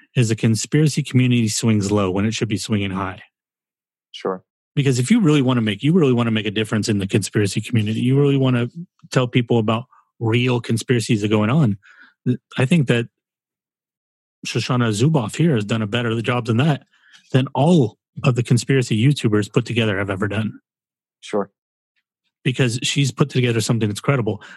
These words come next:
Speaker 1: something that can be, that anybody could look up on their own and prove all of those facts. They can go look at all those sources.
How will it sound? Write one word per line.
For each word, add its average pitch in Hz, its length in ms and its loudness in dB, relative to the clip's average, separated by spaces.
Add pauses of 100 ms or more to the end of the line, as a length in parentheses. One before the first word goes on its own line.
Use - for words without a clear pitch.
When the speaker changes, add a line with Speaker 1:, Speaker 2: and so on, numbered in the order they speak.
Speaker 1:
something 143 340 2
that 123 80 2
can 117 160 0
be, 117 240 0 (280)
that 147 220 0
anybody 151 380 4
could 127 140 -6
look 110 240 -4
up 123 120 -4
on 117 120 0
their 110 120 0
own 98 300 -4 (140)
and 117 200 -2
prove 123 300 2
all 120 160 -2
of 117 80 -2
those 110 160 0
facts. 95 320 -8 (340)
They 127 80 2
can 131 140 0
go 127 80 4
look 120 220 0
at 117 80 0
all 107 80 0
those 101 160 -2
sources. - 520 -4